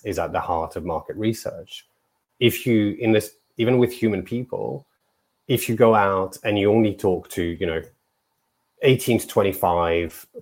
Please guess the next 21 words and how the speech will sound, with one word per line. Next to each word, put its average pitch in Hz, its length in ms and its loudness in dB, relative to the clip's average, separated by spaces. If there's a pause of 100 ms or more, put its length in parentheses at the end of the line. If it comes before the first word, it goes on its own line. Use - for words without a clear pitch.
(180)
white 98 420 2
males, 85 640 -4 (240)
uh, 87 280 0
about 92 300 0
your 95 160 0
new 90 320 -2
soft - 320 -4
drink, - 400 -8 (540)
you're 110 180 2
gonna 98 180 4
miss 92 360 0
out 87 360 -4
on 90 160 0
so 110 300 0
much 101 220 -4
richness 90 480 -4
of 95 100 -4
how 92 220 0
people 85 560 -4
view 131 340 -2
it. - 240 -6